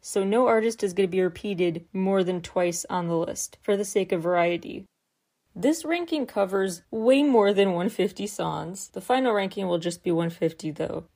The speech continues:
This is just the semifinals preview for you. Then catch the full ranking by subscribing at seventeen karat K pop dot substack dot com. And yes, it'll be a free post.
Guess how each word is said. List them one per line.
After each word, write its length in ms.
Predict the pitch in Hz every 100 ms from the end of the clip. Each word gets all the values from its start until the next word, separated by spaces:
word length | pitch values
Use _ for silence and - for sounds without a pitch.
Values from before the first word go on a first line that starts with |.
| _
This 180 | 277 285
is 100 | 247
just 200 | 240 -
the 80 | 196
semifinals 1200 | - 208 208 208 - 180 170 170 160 160 - -
preview 580 | - 247 202 156 147
for 260 | 147 - -
you. 300 | 55 53 - -
Then 160 | - 233
catch 240 | 294 -
the 100 | -
full 300 | 185 - 339
ranking 640 | 240 165 170 165 160 156 -
by 120 | -
subscribing 720 | 185 170 170 202 214 165 160 -
at 320 | 165 160 -
seventeen 540 | - - 196 180 180
karat 300 | 175 175 156
K 160 | - 247
pop 360 | - 165 156 -
dot 140 | 180
substack 500 | - 175 165 165 151
dot 220 | - -
com. 440 | - 247 - 190 -
And 160 | 208 214
yes, 220 | 190 196
it'll 120 | 190
be 140 | 185 175
a 60 |
free 260 | 175 175 170
post. 560 | - 156 156 - -